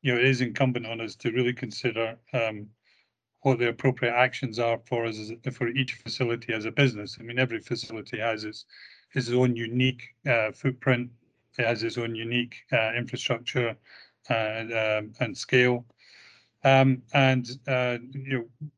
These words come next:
know, th-, th-, in a lot of cases, what's being done on course is,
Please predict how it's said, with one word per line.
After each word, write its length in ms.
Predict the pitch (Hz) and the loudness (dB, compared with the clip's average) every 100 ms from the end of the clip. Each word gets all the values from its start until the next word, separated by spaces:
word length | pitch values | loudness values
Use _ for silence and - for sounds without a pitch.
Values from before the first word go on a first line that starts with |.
| 147 | -8
know, 220 | 127 123 | -6 -6
th-, 260 | 127 120 123 | -8 -10 -8
th-, 140 | 120 123 | -10 -4
in 100 | 131 | -2
a 100 | 123 | 0
lot 180 | 127 131 | 2 2
of 60 | 123 | 2
cases, 400 | 123 113 117 107 | -4 -2 -6 -4
what's 280 | 127 120 - | -4 -4 -6
being 220 | - 117 | -8 -4
done 260 | 110 120 110 - | -2 -2 -2 2
on 220 | 127 123 | 2 2
course 540 | - 117 110 - - - | -2 -4 -4 -8 -10 -4
is, 420 | 113 107 104 | -4 -4 -8